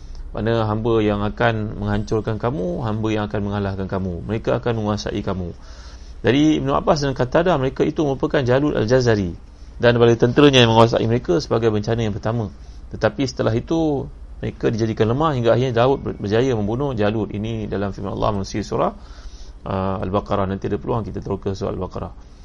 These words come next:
"Alam tara ilal, alam tara ilal mala'im bani Isra'im ba-, bani Musa idh qalu li nabiyyin lahum ib'ath lana malikan nuqatil fi sabilillah.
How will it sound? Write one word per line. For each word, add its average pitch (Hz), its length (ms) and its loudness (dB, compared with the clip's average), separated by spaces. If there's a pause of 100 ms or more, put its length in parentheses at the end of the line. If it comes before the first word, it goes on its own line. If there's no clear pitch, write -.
(260)
"Alam 95 240 -2
tara 104 240 0
ilal, 101 320 0
alam 98 320 -6
tara 98 240 -4
ilal 98 160 -2
mala'im 98 320 -2
bani 98 320 -2
Isra'im 98 560 -2
ba-, 95 240 -2
bani 95 400 -2
Musa 95 320 -2
idh 92 160 -4
qalu 98 320 -2
li 98 160 -2
nabiyyin 98 320 -2
lahum 98 400 -2
ib'ath 101 400 -4
lana 98 160 -4
malikan 98 320 -4
nuqatil 95 480 -6
fi 98 160 -6
sabilillah. 95 640 -4